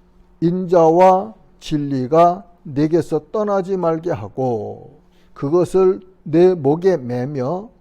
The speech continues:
내 마음판에 새기라. 인자가, 인자와 진리가 내게서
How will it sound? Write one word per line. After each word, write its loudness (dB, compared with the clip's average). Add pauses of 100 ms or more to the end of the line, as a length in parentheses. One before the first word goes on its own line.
(200)
내 -2
마음판에 -4
새기라. -12 (840)
인자가, -2
인자와 0
진리가 -8 (380)
내게서 -8